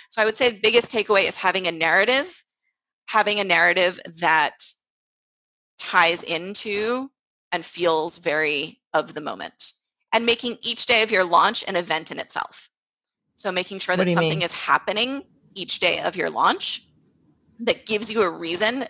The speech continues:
Speaker 1: to connect with people.
Speaker 2: Like,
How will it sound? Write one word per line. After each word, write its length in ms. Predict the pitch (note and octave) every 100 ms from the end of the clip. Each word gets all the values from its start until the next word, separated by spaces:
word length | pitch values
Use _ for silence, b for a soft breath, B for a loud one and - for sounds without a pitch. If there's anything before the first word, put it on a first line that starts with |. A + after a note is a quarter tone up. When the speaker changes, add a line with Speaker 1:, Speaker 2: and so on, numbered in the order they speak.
| _
Speaker 1:
to 520 | - G3 E3+ E3 E3 - _ b b -
connect 320 | - F3 C#3
with 140 | - -
people. 320 | - - - _ _ _ _ _ _ _ _ _ _ -
Speaker 2:
Like, 300 | E3 D#3